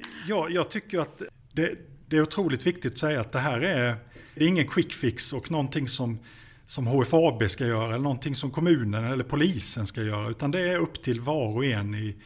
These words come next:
i Halmstad att se de här skillnaderna och försöka att göra det bästa möjligt av det.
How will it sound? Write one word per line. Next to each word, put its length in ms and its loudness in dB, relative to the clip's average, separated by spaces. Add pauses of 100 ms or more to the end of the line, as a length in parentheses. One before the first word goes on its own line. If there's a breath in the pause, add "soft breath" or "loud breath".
(300 loud breath)
i 80 -4
Halmstad 420 0
att 100 -8
se 420 0 (540 loud breath)
de 140 -2
här 140 4
skillnaderna 840 0
och 400 -8 (100)
försöka 600 -2
att 180 -4
göra 320 0
det 100 -6
bästa 340 -4
möjligt 400 0
av 260 -2
det. 140 -4